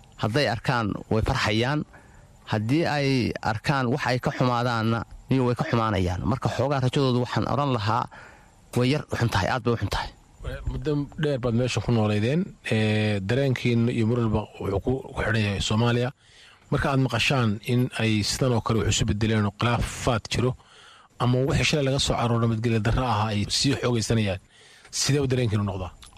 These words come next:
Speaker 1: Dareenka iyagu wuxuu noqdaa, niyo aad buu isu beddelaa. Ee, boqolkiiba boqol waa isbeddelaa. Sababtoo ah, waxa weeye, waddankaagii, dee, rajada aad ka qabtid oo aad is leedahay, niyo waddankii hadduu hagaago,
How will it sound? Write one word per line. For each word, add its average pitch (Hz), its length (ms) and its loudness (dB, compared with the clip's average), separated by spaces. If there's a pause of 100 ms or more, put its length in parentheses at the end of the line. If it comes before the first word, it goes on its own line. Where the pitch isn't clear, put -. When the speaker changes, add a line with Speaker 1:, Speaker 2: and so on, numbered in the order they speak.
(360)
Speaker 1:
Dareenka 123 460 0
iyagu 117 260 2
wuxuu 113 160 0
noqdaa, 107 280 2
niyo 107 160 2
aad 110 120 0
buu 101 100 0
isu 98 180 -2
beddelaa. 104 400 2 (800)
Ee, 95 680 2 (400)
boqolkiiba 104 600 0
boqol 95 340 -2
waa 95 80 2
isbeddelaa. 95 580 0 (720)
Sababtoo 113 580 -2
ah, 90 320 -2 (720)
waxa - 200 0
weeye, 113 640 2 (360)
waddankaagii, 113 920 2 (500)
dee, 107 100 2
rajada 123 400 2
aad 123 160 -4
ka 165 100 -2
qabtid - 380 -2
oo 55 200 0
aad 101 140 -2
is - 100 -6
leedahay, 123 340 2
niyo 131 220 2
waddankii 127 320 0
hadduu 117 240 2
hagaago, 117 500 2